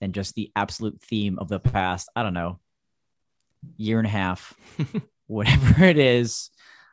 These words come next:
Um, and it's just a perfect song. And every time we've gotten together, guys, the last couple of months, that's,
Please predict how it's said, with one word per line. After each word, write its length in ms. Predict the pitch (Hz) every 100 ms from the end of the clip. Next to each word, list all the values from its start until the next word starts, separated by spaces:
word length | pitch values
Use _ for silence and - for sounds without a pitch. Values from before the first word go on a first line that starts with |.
| _ _
Um, 720 | 110 101 98 98 98 95 107 - _ -
and 160 | 117 107
it's 120 | 104
just 180 | 110 101
a 40 |
perfect 340 | - 113 110
song. 540 | - 104 98 92 92 85
And 300 | 98 95 90
every 340 | 90 - 107 113
time 200 | 113 101
we've 160 | 104
gotten 200 | 95 95
together, 460 | 92 98 95 92 90 _ -
guys, 340 | 98 92 90 -
the 80 |
last 200 | 92 90
couple 200 | - 95
of 100 | 92
months, 260 | 87 90 87
that's, 340 | 90 87 -